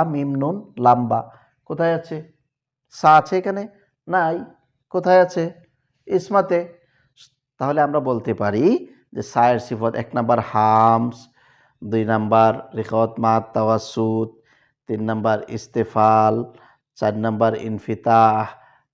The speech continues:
পাঁচ নাম্বার ইসমাত। একটি হরফের কমপক্ষে সিফত হবে কয়টি? পাঁচটি। একমাত্র একটি হরফের সিফত হচ্ছে ষাটটি,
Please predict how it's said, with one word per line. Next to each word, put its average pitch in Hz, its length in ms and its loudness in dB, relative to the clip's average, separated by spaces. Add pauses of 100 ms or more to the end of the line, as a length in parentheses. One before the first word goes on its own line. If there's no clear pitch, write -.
পাঁচ 113 200 -6 (160)
নাম্বার 123 500 4 (680)
ইসমাত। 104 800 -12 (640)
একটি 113 280 -14
হরফের 120 400 -8
কমপক্ষে 117 540 -10
সিফত 131 380 -10
হবে 147 200 -6
কয়টি? 160 380 -4 (600)
পাঁচটি। - 460 -8 (500)
একমাত্র 180 380 -8 (240)
একটি - 340 -8
হরফের 156 420 -4
সিফত 120 360 -8
হচ্ছে 117 200 -14 (100)
ষাটটি, 120 360 -10